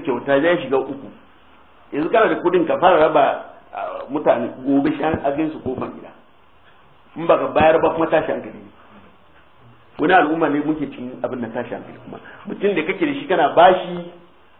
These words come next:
to gobe baka bashi bai zama maka wabala. To wace irin rayuwa ne wannan?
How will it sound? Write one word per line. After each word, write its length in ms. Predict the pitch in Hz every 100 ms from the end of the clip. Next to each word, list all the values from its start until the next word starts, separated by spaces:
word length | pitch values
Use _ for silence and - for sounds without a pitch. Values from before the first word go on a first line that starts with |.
| _
to 60 | 135
gobe 300 | 127 151 190
baka 200 | 202 170
bashi 260 | 170 185 180
bai 140 | 156
zama 200 | 147 165
maka 200 | 175 180
wabala. 400 | 135 - 135 - - - - _ - - - _ - _ - - -
To 60 | 311
wace 160 | 285 285
irin 160 | 277
rayuwa 300 | 214 180 185
ne 80 | 180
wannan? 280 | 160 147